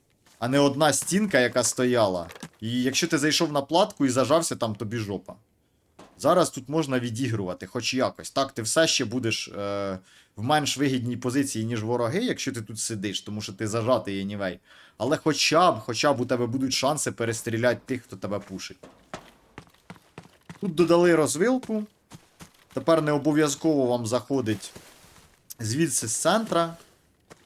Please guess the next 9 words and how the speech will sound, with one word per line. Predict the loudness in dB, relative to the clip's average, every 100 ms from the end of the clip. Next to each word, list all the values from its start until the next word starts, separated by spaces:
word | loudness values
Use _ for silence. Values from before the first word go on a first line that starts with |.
| _ _ _ _ -20 _ _ _ _ -20 -20 _ _
Або | -8 -6
справа, | 0 4 6 6
як | 4 2
було. | -2 0 0 0 -8 -20 _ _ _ _ _ _
Тепер | 0 2
можна | 2 2 0
зайти | 2 2 2 0
з |
дороги. | 0 2 2 2 0